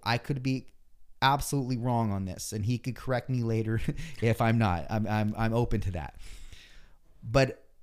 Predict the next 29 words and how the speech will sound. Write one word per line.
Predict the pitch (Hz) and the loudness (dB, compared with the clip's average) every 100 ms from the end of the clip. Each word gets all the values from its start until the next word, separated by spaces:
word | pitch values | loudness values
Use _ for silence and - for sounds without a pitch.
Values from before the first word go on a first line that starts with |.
| - - _ - - | -20 -20 _ -20 -4
just | - 170 165 - - | 4 4 4 0 0
as | 143 135 | 0 2
knowing | 127 143 143 135 | 2 4 4 4
man, | 120 113 110 | 2 2 0
being | 101 139 139 131 | 0 0 2 0
a | |
man, | 110 104 101 98 98 - - - - - - - 123 101 | 0 0 0 -2 -4 -12 -20 -20 -20 -20 -20 -16 -10 2
that | 127 139 - | 6 6 2
specific | - 131 - 135 - 120 - | -4 -4 -2 -2 -2 -6 -2
element | 127 127 127 110 | -2 0 0 -2
of | 101 - | -4 -2
pedestalizing | 120 123 - 143 135 143 135 135 | -2 -2 -4 -2 0 0 -2 -2
the | |
man, | 104 107 117 170 208 - - - - - - - - | -2 -2 -4 -6 -10 -18 -20 -20 -20 -20 -20 -10 0
not | 117 123 165 196 | 2 2 2 0
in | 185 | 2
a, | 160 131 107 - - - - - - | 2 0 -2 -6 -20 -20 -20 -12 0
not | 135 170 | 2 2
in | 170 | 2
a, | 139 123 107 - - - - - - - - - - - - - - - - - - - - - - - - | 0 -2 -4 -8 -10 -14 -8 -8 -6 -10 -10 -6 -4 -4 -6 -10 -10 -8 -8 -8 -8 -10 -10 -10 -8 -4 0
not | 156 165 190 | 2 4 4
in | 190 | 4
a | |
sense | 156 - 156 143 | 2 4 2 2
like, | 139 127 | 0 0
"You're | 131 151 | 4 4
better | 113 113 120 147 | 4 2 4 4
than | 143 151 | 4 2
me," | 156 175 190 | 2 0 -4